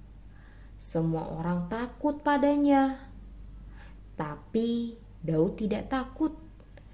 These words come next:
karena dia percaya bahwa Tuhan yang berkuasa akan menolongnya. Nah, Daud berkata kepada Goliat,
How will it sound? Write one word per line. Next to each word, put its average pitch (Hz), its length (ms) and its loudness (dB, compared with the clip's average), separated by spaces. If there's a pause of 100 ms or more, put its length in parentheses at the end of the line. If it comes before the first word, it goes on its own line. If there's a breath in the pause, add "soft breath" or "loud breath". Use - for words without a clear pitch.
(260 loud breath)
karena 165 320 0
dia 160 240 2
percaya 165 800 4
bahwa 160 480 2
Tuhan 247 720 2
yang 165 160 2
berkuasa 143 960 -4
akan 151 400 -2
menolongnya. 262 640 6 (800)
Nah, 165 560 6 (400 loud breath)
Daud 170 320 8
berkata 180 560 4
kepada 233 400 4
Goliat, 233 560 8